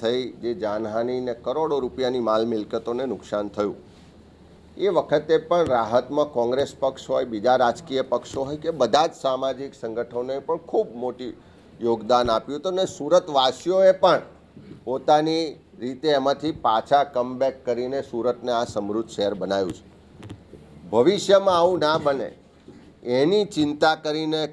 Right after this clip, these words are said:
ક્યાં ભૂલ રહી ગઈ, ક્યાં ચૂક થઈ, એ ચિંતા સાથે આ કમિશન બનાવવામાં આવ્યું હતું. કમિશને ખૂબ લાંબો અભ્યાસ કર્યો, ખૂબ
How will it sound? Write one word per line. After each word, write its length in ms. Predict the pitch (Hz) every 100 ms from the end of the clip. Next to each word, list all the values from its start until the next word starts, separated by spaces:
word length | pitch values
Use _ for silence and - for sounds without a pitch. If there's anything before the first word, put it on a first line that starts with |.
| -
ક્યાં 340 | 143 185 190 127
ભૂલ 200 | 147 147 131
રહી 180 | 131 117
ગઈ, 120 | 123 117 -
ક્યાં 300 | 165 202 196
ચૂક 220 | 160 156 - 143
થઈ, 180 | 139 117 - - - - -
એ 180 | 160 202 202
ચિંતા 440 | 147 139 131 175 170 156
સાથે 320 | 131 127 151
આ 80 | 160 147
કમિશન 420 | 127 131 131 139 123
બનાવવામાં 440 | 113 110 104 104
આવ્યું 200 | 101 113
હતું. 180 | 143 - - - - - - -
કમિશને 560 | 131 170 180 165 170 180 -
ખૂબ 240 | 180 147 120
લાંબો 320 | 120 139 170
અભ્યાસ 480 | 139 104 139 156 -
કર્યો, 340 | 147 151 160 156 -
ખૂબ 240 | 156 117